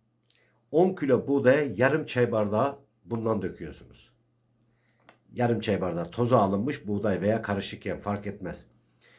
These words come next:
Yarım çay bardağı bundan döküyorsunuz. Kovadan kovaya aktarıyorsunuz.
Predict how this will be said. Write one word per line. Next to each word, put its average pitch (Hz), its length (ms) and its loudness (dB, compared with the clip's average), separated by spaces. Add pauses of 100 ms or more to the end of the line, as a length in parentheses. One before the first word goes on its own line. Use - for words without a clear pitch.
(400)
Yarım 156 400 4
çay 131 260 0
bardağı 113 380 0
bundan 135 300 -2
döküyorsunuz. 139 640 -6 (440)
Kovadan 143 440 4
kovaya 147 340 0
aktarıyorsunuz. 95 880 -8